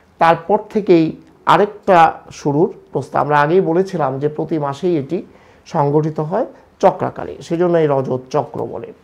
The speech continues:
তাহলে এখন এই যে, আহ, বা repairing ফেজে যেটা হয়,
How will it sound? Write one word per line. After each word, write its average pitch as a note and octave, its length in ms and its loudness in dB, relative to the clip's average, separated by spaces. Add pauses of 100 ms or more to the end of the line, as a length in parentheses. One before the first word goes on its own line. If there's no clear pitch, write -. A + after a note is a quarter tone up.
(380)
তাহলে F3+ 240 2
এখন F#3+ 380 2 (320)
এই F3+ 220 0
যে, G#3+ 300 2
আহ, F3 100 0
বা D#3 340 0
repairing G3 500 -2
ফেজে G#3 340 -4
যেটা E3 280 -4
হয়, E3+ 260 -4